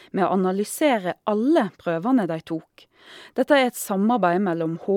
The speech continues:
I, Strålevernet og Norges miljø- og biovitenskapelige universitet. Planen er at resultatene blir klare i løpet av tjue tjue. Eh,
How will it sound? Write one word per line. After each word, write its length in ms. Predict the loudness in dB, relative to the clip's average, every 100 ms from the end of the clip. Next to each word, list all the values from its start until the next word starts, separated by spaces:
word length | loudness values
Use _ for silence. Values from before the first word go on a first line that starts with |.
| 2 4
I, 140 | 2
Strålevernet 1040 | 0 -12 -4 0 2 2 0 0 0 0 0
og 80 |
Norges 420 | 0 0 -4 -4 -2
miljø- 380 | -2 0 0 -2
og 120 | -6
biovitenskapelige 920 | -4 -4 -4 -6 -10 -8 -10 -6 -4 -2
universitet. 800 | -4 -6 -8 -4 -4 -6 _ _ _ -20 -20 2
Planen 400 | 6 6 4 0
er 180 | 2 0
at 120 | 0
resultatene 840 | -6 -6 -8 -2 -2 0 -2 0 0
blir 120 | -4
klare 460 | -6 -2 -2 -2 -4
i 80 | -2
løpet 480 | 0 0 -2 -6 -6
av 240 | -4 -6 -8 -16
tjue 320 | -8 -4 -4
tjue. 420 | -4 -2 0 -2 -8 _ _ _ _ _ _ _ _ _ _ _ _
Eh, 280 | -2 0 0